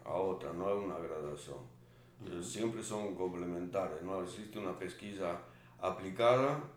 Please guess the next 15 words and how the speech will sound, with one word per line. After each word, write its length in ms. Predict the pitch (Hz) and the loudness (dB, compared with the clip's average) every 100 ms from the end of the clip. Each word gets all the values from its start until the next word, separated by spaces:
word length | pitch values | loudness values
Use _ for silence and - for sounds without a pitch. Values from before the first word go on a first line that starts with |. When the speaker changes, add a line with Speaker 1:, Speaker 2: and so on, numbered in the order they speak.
| - - - | -20 -20 -2
Speaker 1:
que 80 | |
no 120 | 107 107 | -2 0
tenga 240 | 107 107 | -2 0
un 100 | 104 | -2
fundamento 1040 | 95 98 92 92 104 90 92 87 82 - - - - - | -2 -2 0 2 0 0 0 0 0 -4 -12 -20 -20 -8
teórico. 540 | 95 98 82 - - - - - - - - - - - - | -2 0 2 -2 -6 -14 -20 -20 -20 -20 -20 -20 -20 -20 -6
Eh, 380 | 90 90 95 92 92 | 0 0 0 -2 -6
y 2000 | 107 95 95 95 92 92 90 92 90 90 90 90 - - - - - - - 92 | -4 2 2 4 2 2 2 4 6 6 2 -4 -14 -20 -20 -20 -20 -20 -14 -6
vicever-, 600 | 95 95 101 107 113 110 | -4 -2 0 4 4 4
eh, 480 | 101 98 95 85 92 | 2 2 0 -2 -2
contrario 440 | 101 95 120 131 | -2 4 6 6
también, 360 | 107 95 104 101 | 2 0 0 0
eh, 540 | 95 92 85 73 65 60 - - - - - - - - - - - - | 0 0 0 0 -2 -6 -14 -20 -20 -20 -20 -20 -20 -20 -20 -20 -20 -6
es 140 | 90 92 | -2 2
verdadero. 600 | 92 92 98 107 95 | 4 6 6 6 4